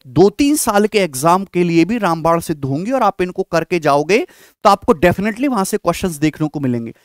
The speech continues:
कल से सुबह मॉर्निंग में डेली दस बजे YouTube पर हमारे इसी चैनल पर ये प्रैक्टिस वीडियोज़ with क्विक कॉन्सेप्ट के साथ आपको दी जाएंगे। ऐसा नहीं, सुबह दस बजे मॉर्निंग में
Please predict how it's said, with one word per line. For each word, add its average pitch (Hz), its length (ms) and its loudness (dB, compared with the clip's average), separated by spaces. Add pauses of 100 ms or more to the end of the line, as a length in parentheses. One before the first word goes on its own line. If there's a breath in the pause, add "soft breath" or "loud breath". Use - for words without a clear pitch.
(340)
कल 294 200 6
से 233 340 2 (240)
सुबह 214 640 2
मॉर्निंग 196 520 2
में 220 300 -2
डेली 226 400 6 (180)
दस 233 240 6
बजे 214 280 2
YouTube 196 400 -2
पर 208 100 4
हमारे 170 360 2
इसी 196 180 -4
चैनल 170 280 -2
पर 196 200 -4 (320 soft breath)
ये 180 300 4 (180)
प्रैक्टिस 196 440 -2
वीडियोज़ 190 480 4 (320 soft breath)
with 208 260 2 (540)
क्विक 320 200 6
कॉन्सेप्ट 233 540 0
के 214 120 -2
साथ 185 280 0
आपको 170 280 -2
दी 147 180 0
जाएंगे। 123 320 -2
ऐसा 160 220 0
नहीं, 117 140 -8 (360)
सुबह 240 380 4
दस 226 300 2
बजे 226 260 2
मॉर्निंग 196 440 2
में 226 100 -4